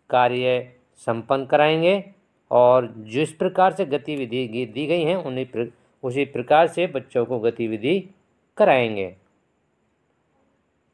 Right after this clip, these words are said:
परिषद शिक्षा स-, सचिव प्रदा-,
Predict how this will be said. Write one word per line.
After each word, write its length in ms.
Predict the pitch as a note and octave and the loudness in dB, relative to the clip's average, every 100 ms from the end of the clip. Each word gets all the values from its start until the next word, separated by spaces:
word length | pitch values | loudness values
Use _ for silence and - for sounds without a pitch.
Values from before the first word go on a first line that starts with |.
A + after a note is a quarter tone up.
| _ _ _ _ _ _ _ _ _ _ _ _ _ _ _ _ _ _ _ E3+ | _ _ _ _ _ _ _ _ _ _ _ _ _ _ _ _ _ _ _ 0
परिषद 580 | F#3 G3 G3 G3+ G3+ - _ _ _ _ _ | 2 2 4 4 2 -20 _ _ _ _ _
शिक्षा 840 | - F3+ F3 F3 - F3 F3+ D#3+ | -6 -2 -2 -2 2 4 4 2
स-, 120 | C3+ D#3 | 2 4
सचिव 600 | D3 C3 D#3+ E3+ F#3 F#3 | 4 2 -2 -2 -4 -2
प्रदा-, 420 | C#3+ C3+ C#3 C#3 | -2 4 4 2